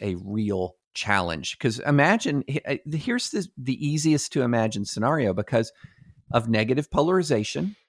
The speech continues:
this phenomenon we talked about, whether you're Republican or a Democrat, you have a totally different view of mail-in ballots and whether or not you should use mail-in ballots and whether or not the counting mail-in ballots is valid. And if Trump is winning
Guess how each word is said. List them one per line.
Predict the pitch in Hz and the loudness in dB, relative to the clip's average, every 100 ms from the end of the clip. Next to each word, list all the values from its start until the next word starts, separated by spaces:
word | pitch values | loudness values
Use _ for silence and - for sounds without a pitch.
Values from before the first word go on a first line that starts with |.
| _ - | _ -16
this | 110 107 - | -6 -6 -4
phenomenon | - 117 117 123 131 | 0 2 2 2 2
we | 135 | 0
talked | - 175 156 | 0 -2 0
about, | 110 104 107 _ _ _ _ _ - | 0 2 0 _ _ _ _ _ -4
whether | 117 113 | 0 2
you're | 110 | 2
Republican | 104 98 - 131 165 185 | 0 0 2 2 2 2
or | 147 | 2
a | |
Democrat, | 123 175 156 117 104 123 _ _ _ _ - | 4 2 2 0 0 -2 _ _ _ _ -2
you | 135 165 | 2 4
have | 156 | 4
a | 120 | 2
totally | - 143 185 196 185 | 0 4 4 4 4
different | 170 - 139 | 2 2 2
view | 175 | 4
of | 151 | 6
mail-in | 123 123 131 131 | 6 4 4 6
ballots | 123 123 - - - _ _ _ _ | 6 4 0 -12 -16 _ _ _ _
and | 120 113 | 2 4
whether | 113 120 123 | 4 4 4
or | 120 | 4
not | 110 107 - | 2 0 -4
you | 110 | -4
should | 101 87 90 - | -2 -4 -8 -10
use | 104 107 175 185 | -4 0 0 2
mail-in | 180 175 165 | 4 4 4
ballots | 156 165 - | 4 2 -2
and | - 110 | -2 2
whether | 123 123 | 2 4
or | |
not | 117 - - | 2 -2 -6
the | 110 | -8
counting | - 120 120 110 | -2 0 2 2
mail-in | 107 104 101 | 0 0 0
ballots | 98 92 - | 0 -2 -4
is | 98 95 | -6 -2
valid. | 123 147 110 92 | 2 2 0 -2
And | 107 | -2
if | 107 | -2
Trump | - 143 151 | 0 -2 0
is | 139 | -4
winning | - 117 113 110 | -2 0 2 0